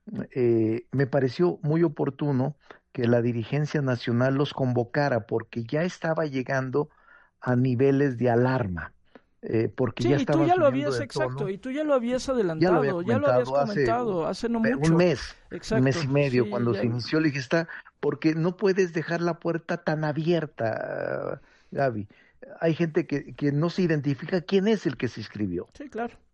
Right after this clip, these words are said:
Speaker 2: sí,
Speaker 1: "Y
Speaker 2: claro.
Speaker 1: fulano tal, eh, dentro de los veinte, ¿quién es?". Pues no sabemos, no lo encontramos, pero va a resultar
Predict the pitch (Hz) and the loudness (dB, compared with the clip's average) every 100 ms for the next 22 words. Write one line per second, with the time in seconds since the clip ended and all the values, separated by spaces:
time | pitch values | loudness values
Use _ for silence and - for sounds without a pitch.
0 | - - 170 147 156 175 196 175 - 175 | -16 -2 0 2 4 4 4 0 -2 -4
1 | 156 156 160 147 160 147 160 151 147 175 | -2 0 -2 0 -2 2 2 2 2 2
2 | 180 175 165 - 190 175 180 180 - - | 0 -2 -6 0 0 2 0 -2 -6 -20
3 | - - _ _ - 139 - - 127 131 | -20 -20 _ _ -12 -12 -10 -8 -4 -4
4 | 143 170 147 143 175 180 170 175 175 165 | -2 0 2 2 2 2 2 2 2 0
5 | 151 135 123 151 170 175 151 - _ _ | 0 -2 0 -2 0 0 -2 -8 _ _
6 | - 135 131 156 180 190 190 170 - 165 | -4 0 2 0 0 -2 0 -2 0 0
7 | 165 | 0